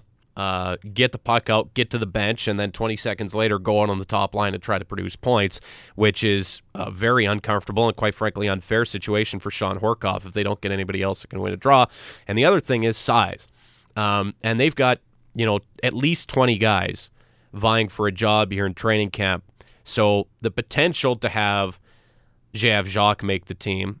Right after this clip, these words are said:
as an example, or the potential to have Zach Stortini and Steve McIntyre on the team.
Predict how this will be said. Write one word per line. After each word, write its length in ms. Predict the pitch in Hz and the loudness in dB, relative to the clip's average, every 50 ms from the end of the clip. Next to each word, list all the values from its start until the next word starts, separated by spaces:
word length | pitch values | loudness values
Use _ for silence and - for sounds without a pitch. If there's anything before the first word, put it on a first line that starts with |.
| _ _ _ _ _ _ _ _ _ _ _ | _ _ _ _ _ _ _ _ _ _ _
as 200 | - 113 113 98 | 0 0 0 2
an 60 | 110 104 | 0 0
example, 500 | 98 95 104 104 95 92 87 - 101 98 | 0 0 0 0 0 0 -2 -2 -2 0
or 140 | 98 107 | 0 0
the 80 | 101 92 | -2 -4
potential 460 | - 90 - 117 110 104 - - 107 107 | -8 -8 -4 -2 -2 -2 -2 -4 -4 -4
to 60 | 95 | -2
have 280 | 101 101 101 98 92 - - - - _ - | 0 0 0 0 -2 -4 -12 -20 -20 _ -10
Zach 280 | 104 110 117 104 104 - | -2 2 2 2 2 0
Stortini 720 | - - 113 104 98 - - - 117 110 104 104 104 98 - - | -4 -4 -2 -2 -2 -4 -4 -2 -2 0 0 0 -2 -4 -4 -4
and 260 | 110 107 107 104 - | -2 -2 -2 -2 -4
Steve 280 | - - 107 101 95 | -6 -6 -4 -4 -2
McIntyre 760 | 101 101 101 104 101 - 107 95 - 104 98 98 95 95 95 92 | 0 0 0 0 0 -2 -4 -6 -2 0 0 2 2 2 0 0
on 80 | 95 | -2
the 80 | 92 90 | -4 -6
team. 400 | - - 107 98 92 92 92 | -6 -4 -4 -2 -2 -2 -4